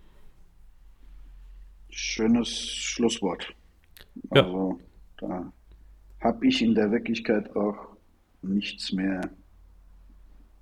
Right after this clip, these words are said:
Speaker 1: anzufügen, wenn ich ganz ehrlich bin.
Speaker 2: <laughs>
Speaker 1: Das Einzige, was ich vielleicht noch mitgeben kann, sollte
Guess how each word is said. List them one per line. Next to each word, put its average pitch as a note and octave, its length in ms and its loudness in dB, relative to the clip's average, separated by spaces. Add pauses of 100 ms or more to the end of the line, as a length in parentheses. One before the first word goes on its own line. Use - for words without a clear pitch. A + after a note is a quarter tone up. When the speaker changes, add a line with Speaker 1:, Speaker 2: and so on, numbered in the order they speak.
(140)
Speaker 1:
anzufügen, F#2 680 -4 (160)
wenn F#2+ 120 -2
ich - 140 -8
ganz - 240 -10
ehrlich - 260 -8
bin. - 200 -10 (380)
Speaker 2:
<laughs> - 100 4 (640)
Speaker 1:
Das A2 160 2
Einzige, C#3 420 12
was B2+ 200 6
ich A#2 180 0
vielleicht B2+ 340 2
noch G#2 100 0
mitgeben B2+ 460 2
kann, A#2+ 460 -2 (340)
sollte A#2 720 2